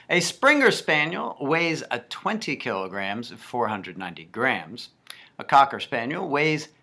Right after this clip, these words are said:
seven thousand five hundred ninety grams less than a Springer Spaniel. A Newfoundland,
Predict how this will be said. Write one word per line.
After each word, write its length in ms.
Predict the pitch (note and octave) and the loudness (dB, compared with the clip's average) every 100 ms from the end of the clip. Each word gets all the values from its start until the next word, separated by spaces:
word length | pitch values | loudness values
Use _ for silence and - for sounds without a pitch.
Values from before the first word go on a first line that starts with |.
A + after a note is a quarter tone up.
| _ | _
seven 460 | - - B3 A#3 F#3 | -10 0 2 2 -4
thousand 520 | - E2+ C#2+ F#2+ C3+ | -4 -6 -8 -12 -14
five 300 | - A2+ G2 | -6 -4 -2
hundred 360 | G2+ A2 G2 F#2 | -4 -8 -10 -10
ninety 260 | F#2 F#2+ F#2+ | -10 -10 -10
grams 420 | A2+ G2+ G2 - _ | -8 -8 -10 -14 _
less 440 | B2 F#3 C3+ B2 - - | 0 2 2 -2 -12 -12
than 320 | G#2 F#2+ G2 - | -10 -8 -10 -10
a 160 | F#2+ | -10
Springer 420 | F#2 - F#3 D#3 | -10 -6 -4 -4
Spaniel. 640 | G2+ - E2+ G2 D3+ G#3 - _ _ _ - - - - | -6 -10 -10 -6 -6 -6 -12 _ _ _ -20 -20 -16 -6
A 80 | C#3+ | -2
Newfoundland, 1040 | D#3+ - - A3 C4+ B2 A2+ F#2 - | 0 0 10 10 10 8 0 -6 -14